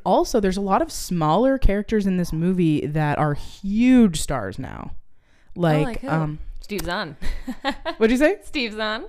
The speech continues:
Speaker 1: Yes.
Speaker 2: <laughs>
Speaker 1: But also, um, Sarah Ramirez. They
Speaker 2: Mm.
Speaker 1: are an actor that was in, they were in, let's think, uh,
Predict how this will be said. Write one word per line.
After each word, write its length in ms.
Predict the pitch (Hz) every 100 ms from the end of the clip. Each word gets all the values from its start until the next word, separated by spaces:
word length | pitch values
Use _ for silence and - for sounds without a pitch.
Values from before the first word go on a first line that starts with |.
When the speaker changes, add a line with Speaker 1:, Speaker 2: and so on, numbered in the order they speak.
| - - - - - - _ _ _ _ _ - -
Speaker 1:
Yes. 520 | 190 185 160 339 - 247
Speaker 2:
<laughs> 600 | - 226 220 190 214 -
Speaker 1:
But 160 | 180 185
also, 640 | 190 285 - 202 185 175 -
um, 480 | 165 160 147 147 - -
Sarah 300 | - 175 175
Ramirez. 440 | 170 165 151 127 135
They 280 | 147 160
Speaker 2:
Mm. 80 | 240
Speaker 1:
are 380 | 180 160 160 160
an 140 | 165 170 -
actor 380 | 160 160 - 170
that 200 | 156 -
was 180 | 156 -
in, 560 | 156 160 156 156 160 - - - - - - - _ _
they 160 | - -
were 80 | 180 -
in, 800 | 180 185 180 180 175 175 175 175
let's 140 | 175
think, 300 | - - - -
uh, 420 | 160 170 170 170